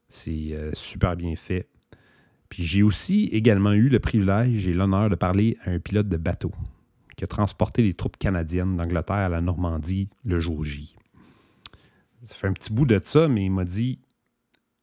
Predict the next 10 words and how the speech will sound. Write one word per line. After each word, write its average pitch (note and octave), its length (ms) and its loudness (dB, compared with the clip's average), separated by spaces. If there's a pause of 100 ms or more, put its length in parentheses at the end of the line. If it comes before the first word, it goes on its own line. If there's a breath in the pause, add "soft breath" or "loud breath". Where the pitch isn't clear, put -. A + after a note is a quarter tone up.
(120)
Le G2+ 120 2
pire, E3 500 2 (840)
c'était - 160 -16
pas A#2+ 120 0
juste D3+ 180 2
conduire A2 920 2 (680)
des E2+ 400 -4
garçons, G2+ 680 0 (260)
des F2 220 0
jeunes, F#2 640 2